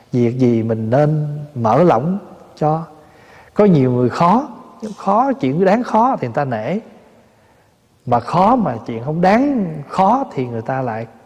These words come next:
người ta lại ghét. À, thành thử ra Pháp Hòa nhớ ở trong, um, Tứ Thư Bình Giải, nó có câu, "Mình lấy cái,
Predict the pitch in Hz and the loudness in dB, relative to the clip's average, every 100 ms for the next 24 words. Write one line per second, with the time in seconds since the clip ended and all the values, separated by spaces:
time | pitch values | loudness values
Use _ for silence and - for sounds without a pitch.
0 | _ - 123 131 127 117 131 220 - - | _ -10 -6 -4 -4 -4 -2 -4 -6 -20
1 | - - _ _ _ _ _ - 113 110 | -20 -20 _ _ _ _ _ -10 -6 -6
2 | 113 - - - - - - - - - | -8 -14 -20 -20 -20 -20 -20 -20 -20 -6
3 | 120 117 123 165 147 135 135 131 123 156 | 0 4 6 6 6 4 2 2 0 2
4 | 143 120 135 143 175 170 143 131 131 127 | 2 2 2 4 4 2 0 0 -2 -2
5 | 127 127 127 131 131 - _ 165 196 165 | -4 -4 -8 -12 -14 -20 _ 2 4 4
6 | 143 127 117 110 104 156 208 - - _ | 2 2 -2 -2 -2 -6 -8 -14 -20 _
7 | _ _ _ 165 151 165 170 170 135 131 | _ _ _ -8 -2 2 2 0 -4 -4
8 | 156 - - _ _ _ _ _ _ _ | -12 -18 -20 _ _ _ _ _ _ _
9 | _ _ _ _ _ _ _ _ _ _ | _ _ _ _ _ _ _ _ _ _
10 | _ _ _ _ _ _ _ _ _ _ | _ _ _ _ _ _ _ _ _ _
11 | 127 120 120 135 180 202 208 196 196 | 0 2 4 4 4 4 4 4 2